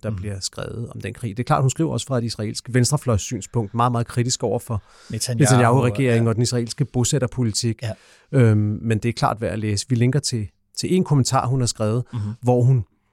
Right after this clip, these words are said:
Speaker 1: hvor hun, øh, ligesom, øh, på, synes jeg, fremlægger troværdige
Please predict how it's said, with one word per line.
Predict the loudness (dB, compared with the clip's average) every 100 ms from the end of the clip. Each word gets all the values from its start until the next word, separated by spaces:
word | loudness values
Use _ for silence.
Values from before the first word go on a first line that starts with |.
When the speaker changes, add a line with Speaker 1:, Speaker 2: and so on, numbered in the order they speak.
| _ -2
Speaker 1:
hvor | 2 4
hun, | 2 2
øh, | 0 -2 -4 -12 -18 -16
ligesom, | -8 -8 -8 -12 -20
øh, | -20 -20 -20 _ _ _ -8
på, |
synes | -2 0
jeg, | 2
fremlægger | 2 2 2 0 -4 _ -10
troværdige | -2 0 0 0 -2